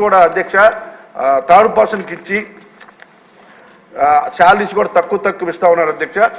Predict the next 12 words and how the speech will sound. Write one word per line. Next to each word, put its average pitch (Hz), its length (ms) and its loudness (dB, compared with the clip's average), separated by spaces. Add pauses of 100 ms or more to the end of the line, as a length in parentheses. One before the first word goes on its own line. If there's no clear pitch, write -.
(320)
ఈ 180 120 -8
కంపెనీస్ 180 520 -2
అక్కడ 202 200 -2 (100)
లబ్ధి 170 200 -2
పొందుతున్నారు 190 460 -4
కాబట్టి 170 420 0
డైరెక్ట్ 220 320 2
ఎంప్లాయ్‌మెంట్ 196 460 0
ఒక్కరికి 180 340 -4
కూడా 190 160 -4
ఇవ్వట్లేదు 170 340 -2
అధ్యక్ష. 135 300 -10